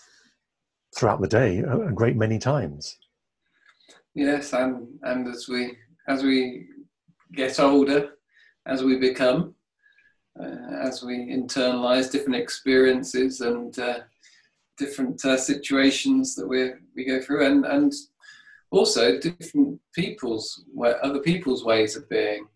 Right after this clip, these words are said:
Speaker 2: as well, and so how we might react to, to them. Uh, uh, as a, as a therapist, uh, I, I'm always aware that people might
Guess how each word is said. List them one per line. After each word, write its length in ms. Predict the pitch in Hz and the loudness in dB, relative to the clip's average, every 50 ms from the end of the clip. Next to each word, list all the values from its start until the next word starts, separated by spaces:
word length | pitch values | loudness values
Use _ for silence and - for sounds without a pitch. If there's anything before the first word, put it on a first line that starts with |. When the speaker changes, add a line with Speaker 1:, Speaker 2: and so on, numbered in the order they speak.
| _ - | _ -10
Speaker 2:
as 160 | 123 117 - | -8 -4 0
well, 520 | 135 143 143 131 110 104 104 - - - _ _ _ _ _ - | 2 2 2 4 2 2 0 -2 -6 -14 _ _ _ _ _ -8
and 260 | 120 117 117 117 113 | -6 -6 -6 -6 -6
so 200 | - - 120 117 | -8 -6 -6 -6
how 140 | 117 120 117 | -4 -4 -6
we 160 | 117 113 113 | -6 -6 -6
might 260 | 113 113 113 113 - - | -6 -6 -6 -8 -8 -6
react 440 | 113 117 117 - - - - - - - | -4 -4 -4 -4 -4 -6 -12 -16 -16 -12
to, 240 | - - 55 53 - 110 - _ _ _ _ - | -8 -8 -8 -8 -8 -12 -18 _ _ _ _ -14
to 100 | - 123 | -10 -6
them. 340 | - 123 123 120 117 113 110 _ _ - - - - _ - | -4 -4 -4 -4 -6 -10 -14 _ _ -20 -20 -20 -18 _ -4
Uh, 40 | 131 | -4
uh, 220 | 123 - - 117 - - - | -4 -2 -4 -6 -8 -8 -6
as 160 | 127 120 117 | -6 -6 -4
a, 140 | 120 120 - - - _ _ _ - - | -6 -8 -8 -12 -16 _ _ _ -16 -12
as 100 | 123 117 | -8 -8
a 120 | 117 117 | -8 -4
therapist, 680 | - - - 135 135 - - 127 - - - - - _ _ _ _ _ _ _ _ _ _ _ | -2 0 2 2 2 0 -4 -6 -6 -6 -8 -10 -16 _ _ _ _ _ _ _ _ _ _ _
uh, 320 | - 120 113 107 104 107 - - - - - - - | -4 -2 -2 -2 -2 -4 -6 -8 -12 -16 -12 -6 -2
I, 80 | 113 113 | -2 0
I'm 220 | - - 117 120 117 | 2 2 0 2 0
always 500 | 120 117 113 113 110 - - - - - - | 0 0 0 0 -2 -2 -4 -6 -8 -10 -8
aware 360 | 117 123 127 131 131 120 113 | -4 0 2 4 4 4 2
that 160 | - - - | 0 -2 -4
people 320 | - 127 127 - 123 117 117 | -8 -8 -8 -6 -6 -4 -2
might 340 | 120 120 123 123 - - | -2 -2 -2 -2 -4 -8